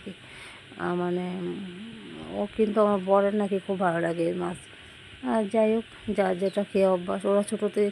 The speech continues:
খেয়েছে, ওদের ভালো লাগে। আর আমি খাইনি, আমার জন্য ভালো লাগে না।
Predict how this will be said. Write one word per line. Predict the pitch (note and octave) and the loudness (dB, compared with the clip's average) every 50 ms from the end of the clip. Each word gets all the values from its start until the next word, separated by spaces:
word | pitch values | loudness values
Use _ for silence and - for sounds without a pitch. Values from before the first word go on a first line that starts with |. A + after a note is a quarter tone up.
| - - | 0 0
খেয়েছে, | G3+ G3 G3 - G#3+ | -2 0 0 0 -2
ওদের | F#3+ F3+ F#3+ F#3 | 0 2 2 2
ভালো | F#3 F3+ E3+ E3+ E3+ | 2 2 0 0 0
লাগে। | F3 F3 F3+ F#3 G#3+ - - - - - - - - - | -2 -2 -4 -4 -6 -8 -14 -20 -18 -18 -18 -18 -16 -10
আর | - G3+ G3 | -4 -2 0
আমি | F#3+ F#3 F#3+ G3 G3+ | 2 2 2 0 0
খাইনি, | G3+ - F#3 F#3+ G3 G3 G3+ G#3 A3 | -2 -4 -4 -4 -2 0 0 0 0
আমার | G#3+ G3+ G3 F#3 F3 | 0 0 0 0 0
জন্য | E3+ G3 G3 G3+ | 0 -2 -2 0
ভালো | F#3 F#3+ F#3 F3+ F3 F3+ | 0 0 0 0 0 0
লাগে | F#3 F#3 F#3+ F#3+ | 0 -2 -2 -2
না। | G#3 A3+ B3 B3+ | -2 -2 -4 -4